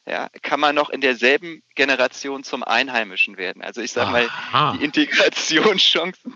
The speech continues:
Speaker 1: sind durchaus gegeben.
Speaker 2: In Hamburg, ähm, ist man ja als Quitsche, ähm, äh, bleibt man Quitsche, ne?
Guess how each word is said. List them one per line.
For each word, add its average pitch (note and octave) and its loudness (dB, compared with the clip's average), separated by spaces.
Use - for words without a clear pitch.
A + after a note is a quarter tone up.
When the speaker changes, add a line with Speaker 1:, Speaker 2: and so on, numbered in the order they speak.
Speaker 1:
sind D3 -8
durchaus C3 -2
gegeben. A2+ -6
Speaker 2:
In B2 0
Hamburg, D3 2
ähm, C#3 0
ist C#3 -4
man C#3+ 2
ja C#3+ 2
als A#2 0
Quitsche, E3 0
ähm, D3+ 2
äh, D3 2
bleibt D3 2
man G#2 2
Quitsche, - -6
ne? E3 0